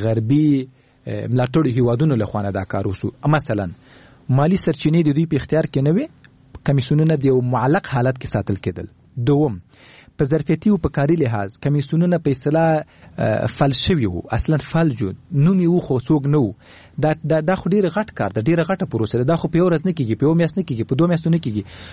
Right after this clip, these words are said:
په اصطلاح تاسو باید ډېر ستراتیژیک او منظم پلان او برنامه ریزي ولرئ،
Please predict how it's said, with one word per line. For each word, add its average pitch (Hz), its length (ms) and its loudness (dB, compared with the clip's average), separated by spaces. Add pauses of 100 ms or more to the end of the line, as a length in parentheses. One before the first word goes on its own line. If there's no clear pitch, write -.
(300)
په 147 60 2
اصطلاح 165 240 2
تاسو 180 240 2
باید 156 220 2
ډېر 185 180 2
ستراتیژیک 143 720 -2
او 127 100 2
منظم 135 500 2
پلان 131 480 0 (520)
او 113 80 0
برنامه 123 380 2
ریزي 127 220 2
ولرئ، 156 400 2